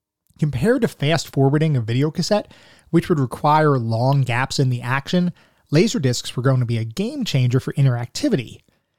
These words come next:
Because of those features, the Laserdisc would provide the foundation for the creation of the interactive movie that Dyer had been developing in his head. And the act of actually creating the game involved a lot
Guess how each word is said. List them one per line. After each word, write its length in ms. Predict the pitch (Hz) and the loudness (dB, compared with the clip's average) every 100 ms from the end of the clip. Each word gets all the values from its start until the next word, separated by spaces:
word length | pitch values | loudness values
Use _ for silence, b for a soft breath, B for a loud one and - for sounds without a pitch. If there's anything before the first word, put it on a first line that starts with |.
| _ _ - | _ _ -2
Because 560 | 170 - 214 302 311 | -2 0 2 4 2
of 140 | 208 165 | 2 4
those 260 | 160 143 | 4 4
features, 600 | - 311 - 123 113 113 | 2 0 0 0 -2 -2
the 140 | - 143 | 0 2
Laserdisc 600 | 170 247 240 170 151 151 | 4 2 2 0 2 -2
would 100 | 139 | -2
provide 400 | 143 131 127 127 | -2 0 2 0
the 80 | |
foundation 600 | - 131 127 135 147 156 143 | -2 -2 0 2 2 0 0
for 80 | |
the 100 | 139 | 0
creation 400 | 123 - 143 - | -2 0 0 0
of 100 | 143 | -2
the 120 | 131 135 | 0 0
interactive 480 | 131 127 127 123 | 2 0 -2 0
movie 360 | 131 214 190 175 | 2 2 2 2
that 220 | 139 143 | 2 0
Dyer 460 | - 127 135 139 135 | 0 2 2 2 2
had 340 | - 131 127 | -2 -2 -2
been 140 | 120 127 | 0 0
developing 540 | 117 123 123 120 123 | 0 0 0 0 0
in 80 | 120 | 0
his 200 | 117 - | 0 -2
head. 320 | 120 104 - - _ _ _ _ _ _ _ 135 | -4 -4 -8 -20 _ _ _ _ _ _ _ 0
And 80 | |
the 100 | 139 | 2
act 240 | 165 208 - | 2 0 -2
of 120 | 165 - | -2 -2
actually 400 | 143 139 139 120 | -2 0 -2 -4
creating 520 | - 131 190 320 180 | -4 -2 0 0 0
the 60 | |
game 320 | 131 120 113 110 B B B - | 0 -2 -2 -4 B B B 0
involved 500 | 165 165 165 165 - | 0 2 2 0 -2
a 100 | 143 | 0
lot 560 | 131 123 127 120 107 - | 2 4 4 2 -2 -14